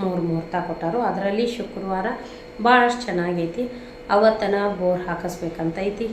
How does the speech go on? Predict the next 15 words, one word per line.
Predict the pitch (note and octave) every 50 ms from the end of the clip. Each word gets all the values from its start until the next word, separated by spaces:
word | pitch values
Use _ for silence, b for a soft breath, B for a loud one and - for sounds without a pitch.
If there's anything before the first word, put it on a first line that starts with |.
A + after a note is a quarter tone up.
| - - -
ನೋಡೋಣ, | F#3+ F3+ F3+ G3 G3 G3+ G3+
ಬೋರ್ವೆಲ್ | F#3+ F3+ E3+ F3+ F3+ F3+ F#3 F#3+ F#3+ G3 F#3+ F#3+ F#3+ F#3 F#3 F3+ F3+ F3+ F3 E3+ F3
ಗಾಡಿಯವ್ರಿಗೆ | F3 E3 E3 F3 F3+ F3 E3+ E3 F3 G3+ B3 C#4 - B B B B B B -
ಮುಂಚೆನ | A3 A#3 B3 A#3 - A#3+ A3+ A3+ A#3
ಹೇಳಿ | A3+ G#3 G3+ F#3+ F3+ F#3 G3+ G3 E3+ E3
ಬುಕ್ | F#3 F#3+ - - F#3+
ಮಾಡಬೇಕು. | E3+ E3 E3 E3 E3+ E3 - C4+ C#4 C#4 C4
ಅದ್ರಾಗ | A#3+ - G3 G3+ G#3+ G3+ G3 F#3
ಒಳ್ಳೆ | F3+ F3+ F3+ G#3+ A#3 A#3+ A3
ದಿನ | G#3+ G#3+ G#3 G3
ಐತೆ | F#3 F3+ - F#3+
ಅಂದ್ರೆ | E3+ F#3 A#3 A#3+
ಅವತ್ತು | A#3+ G#3+ G3+ - -
ಎಲ್ಲರೂ | D#3+ E3 F#3+ G#3 A3 A3+ A3+ A#3 G#3+
ಹಾಕಿಸ್ತಿರ್ತಾರೋ, | G3+ F#3+ F#3 - G3+ - - G3 F3+ E3+ - F3+ F3+ A3 C#4 C#4 -